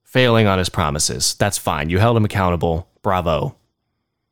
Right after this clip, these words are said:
But the deeper underlying question is that if we live in a country where it is possible for an unaccomplished,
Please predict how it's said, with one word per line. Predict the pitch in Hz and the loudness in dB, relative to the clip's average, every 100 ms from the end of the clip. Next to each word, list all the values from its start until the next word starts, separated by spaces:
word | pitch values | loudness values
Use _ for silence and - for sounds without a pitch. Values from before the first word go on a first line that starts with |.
| _ _ _ _ _ _ _ _ _ _ _ _ _ _ - | _ _ _ _ _ _ _ _ _ _ _ _ _ _ -6
But | 127 | -2
the | 117 | -2
deeper | 107 151 - 87 | 2 0 2 -2
underlying | 85 98 95 82 82 | 0 0 0 0 -2
question | 82 - 78 - - - - _ _ | -2 -4 -6 -6 -6 -6 -10 _ _
is | - 80 67 - - - _ _ | -6 -4 -4 -4 -8 -10 _ _
that | - | -4
if | 90 - | -2 0
we | 110 160 | 2 4
live | 131 107 98 | 4 4 2
in | |
a | 92 | -2
country | - 92 87 - 78 - 85 _ _ _ _ | 0 -2 -2 -4 -4 -4 -8 _ _ _ _
where | 107 | -4
it | 90 101 | 0 0
is | 139 | -2
possible | - 151 139 101 - - - _ _ | 0 0 2 0 -2 -4 -8 _ _
for | _ 120 | _ 2
an | 104 - | 2 2
unaccomplished, | 110 135 - 113 104 90 85 - | 0 0 0 0 0 -2 -2 -6